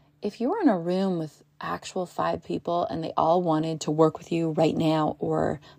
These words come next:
buy from you this second, you would be thrilled. And so sometimes I think because we're so used to these big numbers, ten K, twenty K, a hundred K followers,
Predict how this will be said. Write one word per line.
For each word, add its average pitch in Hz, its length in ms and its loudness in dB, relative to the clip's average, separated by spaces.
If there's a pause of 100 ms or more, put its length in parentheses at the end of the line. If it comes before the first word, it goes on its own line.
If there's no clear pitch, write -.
buy 165 180 0
from 165 220 -4
you 160 220 -2
this 160 220 4
second, 214 580 2 (500)
you 170 160 -6
would 202 180 4
be 220 140 -4
thrilled. - 640 -10 (480)
And - 80 -16
so 180 120 -10
sometimes 202 460 -6
I 151 100 -8
think 156 480 -8
because - 300 -14
we're 160 80 -8
so 151 240 -2
used 156 280 -4
to - 60 -8
these - 240 -10 (100)
big 165 200 -2
numbers, - 420 -8
ten 196 260 -6
K, 165 220 -8
twenty 196 260 -10
K, 175 140 -8
a 170 60 -6
hundred 190 300 -8
K - 160 -10
followers, 165 640 -4